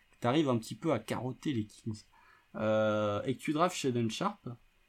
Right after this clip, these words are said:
tu seras moins fort l'année prochaine parce que t'auras pas Lugensdort, mais en termes de potentiel pour le futur, faut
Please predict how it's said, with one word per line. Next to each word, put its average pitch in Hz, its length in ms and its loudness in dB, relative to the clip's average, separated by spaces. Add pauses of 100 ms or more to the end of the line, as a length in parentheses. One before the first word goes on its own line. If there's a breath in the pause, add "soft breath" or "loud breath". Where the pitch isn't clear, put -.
(360)
tu - 120 -6
seras 165 220 6
moins 190 220 6
fort 196 280 2
l'année 160 180 2
prochaine 156 380 -2
parce 123 180 -6
que 131 120 -2
t'auras 113 240 0
pas 117 160 0
Lugensdort, 117 640 0
mais 165 180 2
en 185 100 6
termes 180 280 4
de 160 100 2
potentiel 160 640 0
pour 147 140 -2
le 123 60 -2
futur, 214 500 2 (460 soft breath)
faut 120 60 -14